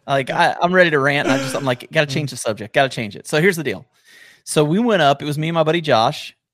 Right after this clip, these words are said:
Speaker 2: Mm-hmm.
Speaker 1: Um, and we decided what we were gonna do is we went,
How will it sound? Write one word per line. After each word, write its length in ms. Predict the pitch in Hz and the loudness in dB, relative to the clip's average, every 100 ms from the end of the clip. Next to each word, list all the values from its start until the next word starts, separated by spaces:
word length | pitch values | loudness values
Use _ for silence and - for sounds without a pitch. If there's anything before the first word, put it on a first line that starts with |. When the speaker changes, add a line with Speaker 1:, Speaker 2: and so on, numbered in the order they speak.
| _ - | _ -6
Speaker 2:
Mm-hmm. 280 | 110 101 98 | -4 -4 -6
Speaker 1:
Um, 200 | 98 196 _ _ _ _ _ _ _ _ | -10 -16 _ _ _ _ _ _ _ _
and 320 | 139 135 131 | -6 -4 -4
we 160 | 127 165 | -4 -4
decided 420 | 165 147 160 156 | -6 0 2 4
what 120 | 151 | 0
we 60 | 139 | -2
were 40 | |
gonna 140 | 147 147 | -2 -2
do 80 | 143 | -2
is 100 | 135 | -2
we 80 | 143 | -2
went, 220 | 147 | -2